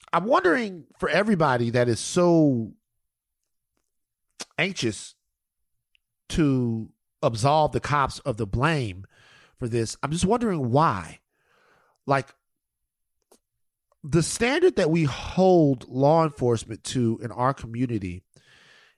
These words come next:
is so unbelievably low that I can't fathom how we continue to look at ourselves as citizens.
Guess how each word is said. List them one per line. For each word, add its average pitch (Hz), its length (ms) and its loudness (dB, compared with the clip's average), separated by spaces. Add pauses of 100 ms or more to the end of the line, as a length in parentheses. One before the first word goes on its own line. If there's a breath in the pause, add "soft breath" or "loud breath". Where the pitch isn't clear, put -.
(160 soft breath)
is 131 380 0 (280)
so 226 720 -2 (340)
unbelievably 160 960 0
low 117 500 0 (1900)
that 143 100 0
I 147 60 0
can't - 340 -4
fathom 180 840 -4 (1120)
how 147 180 0
we 151 120 2
continue 127 880 -8 (1300)
to 156 140 2
look 147 400 2
at 160 100 2
ourselves 101 800 -6 (140)
as 135 160 -2
citizens. - 720 -6